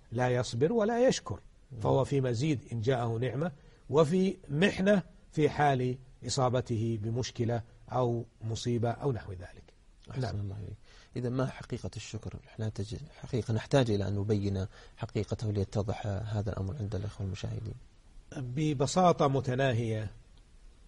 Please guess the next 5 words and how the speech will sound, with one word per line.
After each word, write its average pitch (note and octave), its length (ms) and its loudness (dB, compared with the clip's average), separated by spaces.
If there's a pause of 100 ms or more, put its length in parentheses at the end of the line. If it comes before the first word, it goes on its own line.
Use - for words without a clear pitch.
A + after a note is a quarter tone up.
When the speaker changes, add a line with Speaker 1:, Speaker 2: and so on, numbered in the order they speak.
(1000)
Speaker 1:
آه، A2+ 640 -2 (360)
يتمثل C3+ 680 4
هذا B2 240 0
الصبر B2 480 -2 (140)
Speaker 2:
مهم. G#2+ 240 -4